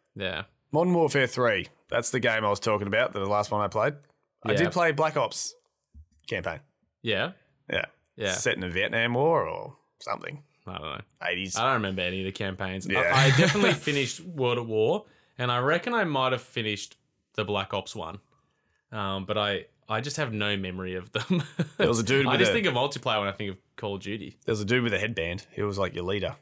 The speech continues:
Speaker 1: Yeah.
Speaker 2: That's all I remember.
Speaker 1: Or I think of zombies more, I should say.
Speaker 2: Yeah.
Speaker 1: I always think of, like, multi-, o-, the online multiplayer or the zombies.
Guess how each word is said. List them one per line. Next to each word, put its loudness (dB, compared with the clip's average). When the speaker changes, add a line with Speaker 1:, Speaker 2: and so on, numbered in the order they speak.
Speaker 1:
Yeah. -4
Speaker 2:
That's -10
all -2
I 4
remember. -4
Speaker 1:
Or 0
I -2
think -2
of -4
zombies -8
more, -12
I -8
should -16
say. -10
Speaker 2:
Yeah. -2
Speaker 1:
I 0
always 0
think -4
of, -6
like, -4
multi-, -4
o-, -4
the -2
online 0
multiplayer 0
or 0
the -4
zombies. -6